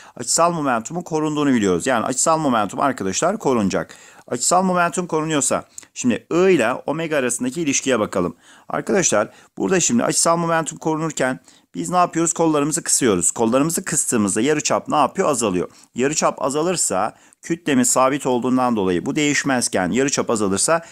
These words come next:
çizgisel hızımız artar. Yine yarıçap azalırsa kütle sabitken açısal hızımız da artar. E, açısal hızımız artarsa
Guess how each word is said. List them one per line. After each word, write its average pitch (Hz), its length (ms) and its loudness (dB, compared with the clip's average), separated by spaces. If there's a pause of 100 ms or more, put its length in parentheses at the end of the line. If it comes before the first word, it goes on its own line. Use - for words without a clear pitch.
(240)
çizgisel 151 420 0
hızımız 123 320 -2
artar. 107 420 -2 (340)
Yine 156 200 -4
yarıçap 135 440 0
azalırsa 107 460 -2
kütle - 320 -6
sabitken 135 680 -2 (120)
açısal - 340 -4
hızımız 151 320 0
da 101 60 4
artar. 113 360 -2 (420)
E, 107 60 -4
açısal 165 400 0
hızımız 170 300 2
artarsa 123 760 0